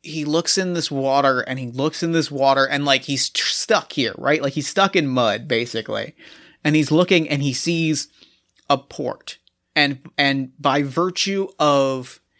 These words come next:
he, by virtue of, like, he sees something in a star, or he recognizes a flag, or, like, something, right? Like, there's some indicator to him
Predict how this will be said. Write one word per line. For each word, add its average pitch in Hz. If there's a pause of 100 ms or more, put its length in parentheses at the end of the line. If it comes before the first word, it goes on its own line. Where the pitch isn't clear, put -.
(300)
he, 139
by 139
virtue 196
of, 139 (320)
like, 139 (360)
he 147
sees 175
something 160
in 143
a 135
star, 127 (400)
or 135
he 139
recognizes 131
a 113
flag, 127 (340)
or, 151
like, 131
something, 143
right? 143
Like, 143
there's 156
some 208
indicator 151
to 131
him 123